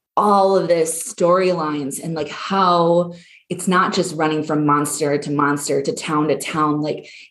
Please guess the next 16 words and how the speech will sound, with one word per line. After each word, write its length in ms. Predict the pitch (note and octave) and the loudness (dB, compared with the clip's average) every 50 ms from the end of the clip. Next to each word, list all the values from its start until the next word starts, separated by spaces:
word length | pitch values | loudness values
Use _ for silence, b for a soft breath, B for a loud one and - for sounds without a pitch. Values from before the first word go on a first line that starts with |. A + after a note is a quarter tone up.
| B - | B 0
it 120 | F#3 F3+ | 2 2
is 180 | F3+ F3 F3 F3 | 2 2 0 -2
an 180 | D#3+ D3+ - - | -4 -6 -4 -4
in-depth, 640 | F#3 F3+ F#3 F#3 F3+ E3+ E3+ D#3+ D#3 D#3 - - - | -2 0 0 0 0 0 0 -2 -2 -2 -6 -4 -4
like, 160 | D3+ D3 D3 | -4 -4 -4
woven 680 | E3 D3+ D3+ D3+ D#3 E3 E3 F3 F3+ F#3+ F3+ G3 F#3+ F3+ | -6 -10 -10 -2 2 2 4 4 4 2 2 0 -2 -2
storyline, 1080 | F3 F3 - - - E3 D#3+ D#3+ D#3+ D#3+ D#3+ D#3 D3 C#3+ C#3 A#2+ C#3 D3+ C#3+ D3 D3 b b b b b b _ | -4 -6 -8 -6 -2 0 0 2 4 4 2 2 2 -2 -2 -4 -4 -4 -4 -6 -8 b b b b b b _
like 240 | D#3 D#3 D3+ - | -2 -2 -2 0
an 200 | D#3 - - - | -4 -6 -6 -4
anthology, 960 | F3 F3+ F#3+ G3 F#3 - - - E3 D#3 D#3+ E3+ E3+ D#3+ D3+ D#3 - D3+ D#3 D3 | -2 0 2 2 0 0 0 0 2 2 4 4 4 2 2 2 -2 -2 -2 0
like, 280 | D3 C#3+ C3+ - - | -2 -2 -4 -6 -12
put 240 | - - - F3 E3+ | -6 -2 -2 -2 0
together 420 | - G3+ F3 F3 E3+ E3+ E3+ E3 | 0 -2 0 2 2 2 2 2
in 160 | D#3+ D3+ D3+ C#3+ | 2 2 0 -4
this 220 | A#2+ A#2 - - | -6 -8 -10 -12
game. 580 | - - D3 D3+ C#3+ C3+ B2+ - D#3 E3 - | -10 -8 -6 -6 -4 -4 -6 -6 -8 -8 -12